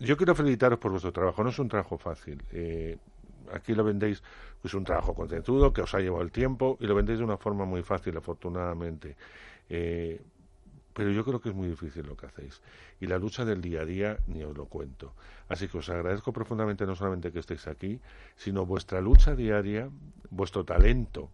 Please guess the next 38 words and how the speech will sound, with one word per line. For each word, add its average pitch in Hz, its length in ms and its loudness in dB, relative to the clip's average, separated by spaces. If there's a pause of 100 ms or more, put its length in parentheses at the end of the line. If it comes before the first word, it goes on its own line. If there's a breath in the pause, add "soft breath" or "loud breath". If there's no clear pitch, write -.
que - 80 -8
lo, 87 300 -4
lo, 85 320 -4
lo 85 140 -2
tenéis 95 420 -4
a 76 120 -8
raudales 82 680 -2
y 85 60 -6
que 82 100 -10
lo 82 80 -4
habéis 92 180 -2
demostrado 95 460 -4
y - 20 -2
lo 87 80 -4
vais 87 120 -4
a 92 60 -6
seguir 87 240 -2
demostrando 82 600 -8 (480 loud breath)
durante 87 380 -4
mucho 98 260 -4
tiempo. 95 480 -6 (340 loud breath)
Y 95 60 -10
como 98 240 -4
tú 117 120 0
apuntabas, 113 600 0
Sergio, 101 540 -4
como 87 160 -4
puede 95 160 -2
apuntar 90 400 -4
Óscar, 90 400 -6
me 85 100 -4
da 87 80 -4
igual 90 240 -2
que - 120 -6
sea - 180 -6
en 82 100 -6
la 78 140 -6
China, 120 520 -4